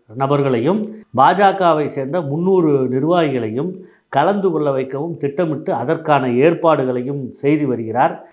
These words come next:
இச்செய்திகளை எல்லாம் பி ஜே பி அதிகாரப்பூர்வ ஏடான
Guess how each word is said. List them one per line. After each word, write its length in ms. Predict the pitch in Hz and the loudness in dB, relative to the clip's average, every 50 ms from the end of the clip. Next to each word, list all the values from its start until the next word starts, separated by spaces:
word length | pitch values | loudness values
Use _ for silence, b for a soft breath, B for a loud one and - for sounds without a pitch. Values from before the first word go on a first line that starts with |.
| B B - | B B -4
இச்செய்திகளை 800 | 135 135 131 - 156 165 190 214 220 214 220 208 190 175 160 139 | -4 -4 -2 2 4 4 4 4 4 4 4 4 6 6 4 4
எல்லாம் 560 | 135 131 131 131 135 165 175 170 - - - 110 110 113 | 2 2 4 4 4 4 2 0 -4 -10 -12 -12 -4 0
பி 200 | 127 165 190 202 | 2 2 4 4
ஜே 220 | 165 202 190 165 | 4 4 4 2
பி 160 | 123 - 185 | 2 0 -2
அதிகாரப்பூர்வ 920 | 156 110 117 127 160 170 190 190 190 190 190 180 190 - 170 160 156 151 139 | -2 -2 -2 -2 0 2 2 2 4 4 2 0 0 0 0 2 2 2 2
ஏடான 480 | 131 135 139 143 147 139 127 120 117 | 2 4 4 4 4 4 4 2 2